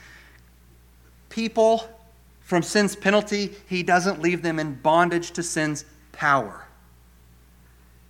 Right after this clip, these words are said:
He frees them so they can walk in the newness of life. And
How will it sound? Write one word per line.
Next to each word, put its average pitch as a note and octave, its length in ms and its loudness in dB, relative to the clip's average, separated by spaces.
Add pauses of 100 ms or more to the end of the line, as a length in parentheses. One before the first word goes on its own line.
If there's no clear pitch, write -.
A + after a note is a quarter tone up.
(140)
He C#3+ 120 -8
frees E3 500 -2
them B2 240 -2
so - 160 -8
they B2+ 140 -4
can A2+ 200 -8
walk C#3+ 300 0
in A#2+ 80 -8
the A#2 80 -8
newness B2+ 360 -6
of A2 120 -14
life. C3+ 260 4
And C3 140 -6